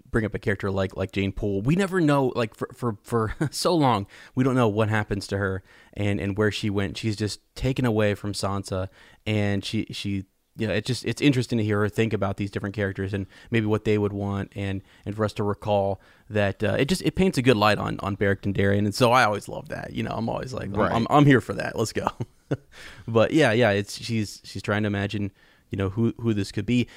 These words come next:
Speaker 1: and what do you do? Is, is, is it a test? And she is learning, she is growing up, she's realizing very quickly that this is a dangerous place to be. It was dangerous enough that her father was killed,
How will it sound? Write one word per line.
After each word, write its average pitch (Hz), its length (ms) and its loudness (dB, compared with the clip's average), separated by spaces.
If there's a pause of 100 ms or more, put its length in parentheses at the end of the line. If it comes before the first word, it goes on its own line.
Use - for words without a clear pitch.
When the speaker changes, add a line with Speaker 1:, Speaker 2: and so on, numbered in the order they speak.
Speaker 1:
and 131 120 2
what 156 140 2
do 185 60 -2
you 156 80 4
do? 120 260 0 (140)
Is, 143 260 0
is, 139 160 4
is 139 240 0
it 131 60 2
a 113 40 -2
test? - 460 -8 (540)
And 120 240 2
she 143 200 2
is 143 140 4
learning, 123 260 2
she 127 160 0
is 131 140 2
growing 117 300 2
up, 107 100 -2
she's 107 220 -6
realizing 113 500 0
very 123 220 0
quickly 107 340 -2
that 101 140 -2
this 110 120 -2
is 101 120 -6
a 101 40 0
dangerous 127 440 -2
place 110 240 0
to 101 100 -6
be. 104 220 -2
It 95 40 -2
was 101 140 -6
dangerous 120 400 -2
enough 110 180 -2
that 101 80 -4
her 104 60 -4
father 123 340 -6
was 113 200 -4
killed, - 400 -6